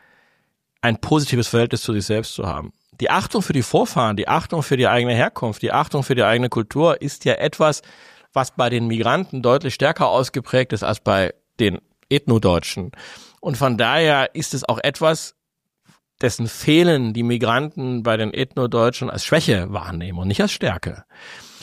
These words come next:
Also von daher, wenn es um Migranten geht, kann ich Ihnen eins sagen, die erwarten ja gerade, dass die Deutschen in einem kulturellen Sinne, äh, diesbezüglich wieder deutscher oder, um nicht zu sagen, normaler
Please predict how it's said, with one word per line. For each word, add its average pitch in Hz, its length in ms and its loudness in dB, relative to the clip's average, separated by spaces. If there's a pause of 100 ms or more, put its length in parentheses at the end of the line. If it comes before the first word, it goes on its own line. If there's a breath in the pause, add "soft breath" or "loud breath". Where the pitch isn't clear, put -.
Also 147 260 0
von 139 200 0
daher, 151 400 4
wenn 139 120 4
es 143 120 -2
um 127 140 -2
Migranten 143 500 0
geht, 151 180 0
kann 139 200 2
ich 135 120 2
Ihnen 123 80 0
eins 120 300 0
sagen, 120 380 2
die 120 120 -8
erwarten 107 560 -2
ja 120 160 0
gerade, 104 400 -2
dass 107 220 -6
die 104 120 -10
Deutschen 110 560 0 (380 soft breath)
in - 120 -12
einem 110 180 -4
kulturellen 123 720 2
Sinne, 120 480 0 (800 soft breath)
äh, 120 120 -2
diesbezüglich 113 680 -2
wieder 104 400 2 (220)
deutscher 123 600 4
oder, 110 220 2
um 113 200 -4
nicht 120 300 -6
zu - 100 -6
sagen, 110 260 0
normaler 110 720 2